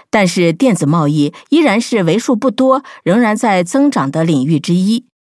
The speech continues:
据福布斯的数据，二零二二年上半年，俄罗斯非食品类商品互联网销售增加了百分之五十一点五，食品在线贸易增加了百分之一百。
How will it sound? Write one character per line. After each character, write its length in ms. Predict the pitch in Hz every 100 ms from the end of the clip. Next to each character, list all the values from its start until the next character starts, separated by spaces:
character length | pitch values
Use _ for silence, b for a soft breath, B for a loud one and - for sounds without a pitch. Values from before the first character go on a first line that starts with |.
| _ _ _ _
据 280 | 262 240 220
福 180 | 240
布 100 | 226
斯 180 | 269 -
的 120 | 262
数 180 | 196 180
据， 280 | 139 156 - _ _ _ _ -
二 120 | 208
零 180 | 170 185
二 120 | 202
二 160 | 208
年 280 | 170 147 135
上 240 | 160 254 202
半 200 | 214 135
年， 320 | 120 123 - B B B
俄 140 | 180
罗 140 | 220 262
斯 300 | 247 254 254
非 240 | 247 320
食 240 | 302 - 294
品 180 | 269
类 180 | 151 208
商 280 | 160 240 240
品 260 | - 233 285
互 140 | -
联 180 | 208 220
网 160 | 190
销 240 | 123 - 202
售 320 | - 190 143 B B -
增 200 | 254 254
加 160 | 262
了 100 | 240
百 160 | 180 131
分 160 | 165
之 140 | 175 208
五 160 | 185
十 160 | 131 -
一 140 | 214
点 280 | 214 170 185
五， 220 | 147 117 - _ _ _ _ _ _
食 220 | - -
品 220 | 302 214 156
在 220 | 262 190
线 180 | 247 196
贸 200 | 202 160
易 200 | 156 139
增 220 | 214 214
加 160 | 214
了 80 | 202
百 160 | 175 120
分 120 | 151
之 120 | 170
一 160 | 185 175
百。 300 | 127 107